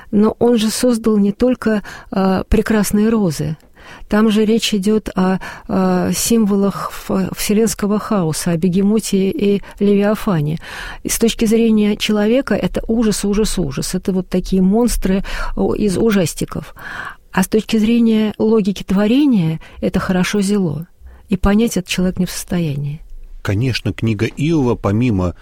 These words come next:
Speaker 2: такого, м, достаточно краткого и увлекательного сюжета, эта книга очень поэтическая. Да, это вот,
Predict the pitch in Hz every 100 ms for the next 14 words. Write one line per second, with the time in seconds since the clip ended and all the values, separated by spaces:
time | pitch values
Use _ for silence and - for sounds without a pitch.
0 | - - 104 - 107 90 85 80 - -
1 | - - 95 92 104 104 104 - 92 -
2 | 95 - 87 - - 76 78 87 87 95
3 | 98 85 - 87 80 - 85 180 - 85
4 | - - 117 98 90 - 87 101 101 -
5 | 101 - - - - - _ - - -
6 | - 123 131 - 87 90 -